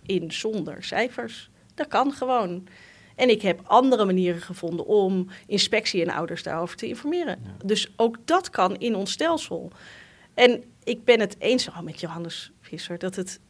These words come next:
Speaker 1: dat het allemaal om die cijfers natuurlijk van de zotte.
Speaker 2: Toch? Dat is
Speaker 1: Ja,
Speaker 2: toch helemaal totaal
Speaker 1: dat is
Speaker 2: uit de
Speaker 1: van
Speaker 2: hand
Speaker 1: de
Speaker 2: gelopen?
Speaker 1: zotte. Ja. Ja. Ja, ik vind het dan wel grappig. Mijn, eh, jongste dochter zit op een school waar dus, eh, eh, waar ze in de onderbouw geen cijfers doen, eh, voortgezet onderwijs.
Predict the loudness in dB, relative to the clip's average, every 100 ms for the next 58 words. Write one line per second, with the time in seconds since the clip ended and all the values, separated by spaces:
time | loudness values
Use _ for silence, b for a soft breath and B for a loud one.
0 | -8 -6 -6 -10 -4 -2 -2 0 0 0
1 | -2 -4 -6 -10 -8 -8 -6 -8 -6 -2
2 | -2 -2 -6 -6 -8 -6 -8 -8 -10 -6
3 | -2 -2 2 2 2 0 0 0 2 2
4 | 2 0 -2 -2 -4 -8 -6 -2 -2 -6
5 | _ -20 _ _ -8 -8 -8 B B B
6 | 6 6 6 2 4 4 6 4 2 2
7 | 4 4 4 4 2 2 2 2 0 0
8 | -4 -4 -2 2 4 4 2 -4 0 2
9 | 2 2 -2 -4 -8 -12 -6 -4 -4 -6
10 | -10 -16 _ _ _ -16 -14 -14 -18 _
11 | -14 0 2 2 0 0 2 2 2 -2
12 | -4 -4 -4 -4 -6 -8 -6 -8 -10 -12
13 | -8 -8 -6 -4 -2 0 -2 -4 -10